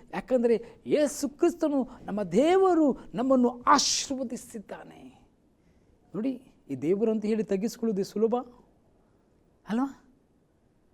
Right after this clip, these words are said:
ಕೆಲವರಿಗೆ ಅದು ಕಷ್ಟ. ಐ, ಐ, ಪ್ರೈಡ್.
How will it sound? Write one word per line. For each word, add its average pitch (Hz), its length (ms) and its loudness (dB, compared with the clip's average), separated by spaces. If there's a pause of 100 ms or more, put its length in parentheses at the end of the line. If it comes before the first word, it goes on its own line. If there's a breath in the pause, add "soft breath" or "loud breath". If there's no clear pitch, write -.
(120)
ಕೆಲವರಿಗೆ 185 320 0
ಅದು 165 140 -2
ಕಷ್ಟ. - 320 -6 (1300)
ಐ, 165 260 -4 (920)
ಐ, 160 140 0 (640)
ಪ್ರೈಡ್. 156 320 -4